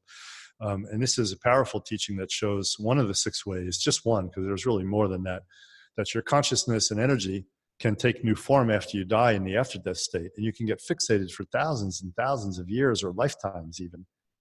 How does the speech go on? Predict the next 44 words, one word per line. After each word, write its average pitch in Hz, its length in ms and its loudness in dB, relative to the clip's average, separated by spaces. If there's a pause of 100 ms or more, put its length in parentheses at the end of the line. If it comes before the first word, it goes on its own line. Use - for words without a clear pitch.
(100)
in 120 120 2
these 110 220 2
other 107 220 2
realms 123 440 2
that 98 140 0
are 101 320 0 (240)
kind 117 160 2
of 98 100 -2
suffering. 107 400 0
And 98 100 -2
yeah, 104 200 4
this 120 240 2
is 107 120 -2
where 104 260 4 (420)
Christians 113 400 2
understood 101 600 0
hell 120 220 4
from. 90 300 -8 (160)
They 95 100 -4
had 95 220 -2
visions 101 360 -2
of 92 220 -4 (460)
the, 95 260 -2
the 95 80 -4
demon 117 340 4
realms, 85 300 -6
what 92 100 -12
we 95 80 -18
call 98 300 -2
the 90 100 -6 (440)
Rakshasa 110 640 2
Loka 98 360 0
or 95 140 -2
the 90 100 -4
demon 113 360 2
realms. 92 340 -4
And 98 140 -6
they 95 60 -6
started 101 280 -2
to - 120 -8
see 143 280 6
this 101 300 4
and 95 100 -4
thought, 101 240 2